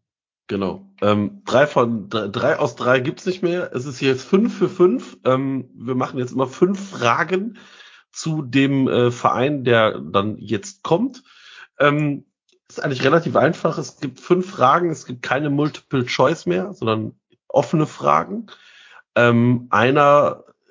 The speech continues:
wird die Fragen vorbereiten. Also einer der Teilnehmer des Podcasts, für heute, für Bremen bin ich das. Ähm, die Frage wird gestellt, dann haben alle mö-, die Möglichkeit zu antworten. Wenn keiner die Antwort weiß, gibt es Tipps.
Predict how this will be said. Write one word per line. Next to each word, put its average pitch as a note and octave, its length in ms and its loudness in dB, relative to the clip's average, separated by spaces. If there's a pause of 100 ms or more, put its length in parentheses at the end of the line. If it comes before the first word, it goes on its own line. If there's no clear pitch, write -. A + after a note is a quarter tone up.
(100)
wird A#2 460 -6
die B2 80 -4
Fragen B2 400 0
vorbereiten. C#3+ 840 -2
Also B2 160 -2
einer A#2 280 2
der G#2 340 0
Teilnehmer A#2+ 380 -2
des G2+ 180 -6
Podcasts, - 640 -4 (320)
für G#2 180 -4
heute, B2 280 2
für A#2+ 160 -6
Bremen G#2 500 -2
bin F#2+ 140 -4
ich - 160 -4
das. E3+ 320 -4 (560)
Ähm, C3+ 360 0
die A2 120 -12
Frage F3 340 2
wird F3+ 140 0
gestellt, E3+ 580 -2
dann C#3+ 160 -2
haben C#3 280 0
alle D3+ 220 2
mö-, D3 280 -2
die - 240 -4
Möglichkeit C3 760 -2 (100)
zu - 180 -12
antworten. F3 720 -2 (560)
Wenn B2+ 340 -2
keiner D#3+ 300 -2
die D#3 120 -4
Antwort D3+ 440 -2
weiß, B2 380 2
gibt B2 220 -12
es - 280 -14 (120)
Tipps. - 560 -2